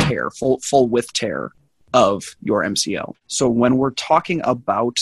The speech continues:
the M C L, some fantastic ways to decrease pressure on the medial knee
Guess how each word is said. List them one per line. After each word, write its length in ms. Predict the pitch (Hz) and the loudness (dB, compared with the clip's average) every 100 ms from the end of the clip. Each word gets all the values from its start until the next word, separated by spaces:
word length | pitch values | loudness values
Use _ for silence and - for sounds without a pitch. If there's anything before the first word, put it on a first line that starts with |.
| - | -6
the 200 | 127 - | -6 -2
M 160 | 120 | 0
C 280 | 117 123 113 | 0 0 0
L, 320 | 104 139 165 _ _ - | 0 -2 -6 _ _ -4
some 260 | - 123 | 0 0
fantastic 720 | 117 135 151 151 151 143 135 - | 0 2 2 0 -2 -2 -4 -2
ways 320 | 113 131 131 | 0 2 0
to 100 | 110 | -6
decrease 760 | 90 107 131 - - 123 123 - | -6 -4 -4 -4 -2 0 2 0
pressure 640 | - 107 90 - 165 160 _ - | -2 0 2 0 -2 -6 _ -10
on 240 | - 113 120 | -2 2 2
the 100 | 123 | 2
medial 400 | 113 117 123 110 | 2 2 0 0
knee 440 | 107 113 139 180 | -2 -2 -4 -6